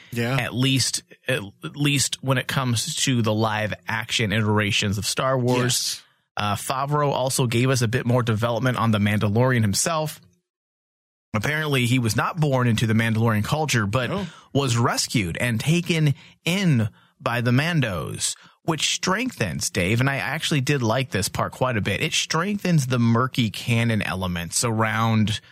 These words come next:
Speaker 2: or surrounding becoming a Mandalorian.
Speaker 1: Mandalorian,
Speaker 2: There's a lot of
Speaker 1: yes.
Speaker 2: debate online. I know people have said, "Well, Mandalorians, uh, don't have to be born into the culture. Actually, you could become a Mandalorian. You just gotta adapt the way they live."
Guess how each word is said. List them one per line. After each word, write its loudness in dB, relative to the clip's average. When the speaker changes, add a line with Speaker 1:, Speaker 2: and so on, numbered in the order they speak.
Speaker 2:
or 4
surrounding 2
becoming -2
a -2
Mandalorian. 0
Speaker 1:
Mandalorian, -2
Speaker 2:
There's 0
a 0
lot 0
of -2
Speaker 1:
yes. 0
Speaker 2:
debate 0
online. 2
I 0
know 2
people 0
have -2
said, 0
"Well, 2
Mandalorians, 2
uh, 2
don't 0
have -2
to -2
be 0
born 2
into 2
the 0
culture. 0
Actually, -2
you 2
could 0
become 0
a 0
Mandalorian. 0
You 0
just 0
gotta 0
adapt -2
the -2
way 0
they 2
live." -2